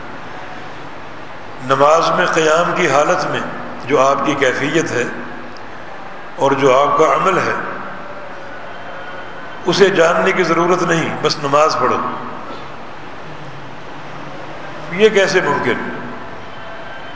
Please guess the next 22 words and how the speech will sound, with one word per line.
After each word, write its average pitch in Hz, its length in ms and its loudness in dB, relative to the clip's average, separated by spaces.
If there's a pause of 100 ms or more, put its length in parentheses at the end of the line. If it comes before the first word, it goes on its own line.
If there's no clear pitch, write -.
(640)
ایک 147 220 2
انسان 147 340 4
نماز 143 480 4
پڑھے 147 180 6 (2250)
اور 165 100 8
اسے 170 180 4
نماز 156 500 4
کا 180 60 8
طریقہ 165 340 2
معلوم 160 500 4
نہ 180 60 2
ہو۔ 156 180 2 (3250)
نبی 160 200 4
علیہ 196 120 6
السلام 185 440 4
کے 185 100 6
اس 180 120 0
فرمان 170 420 4
کا 180 80 6
کیا 202 220 4
معنی 156 300 4
ہے؟ 123 160 0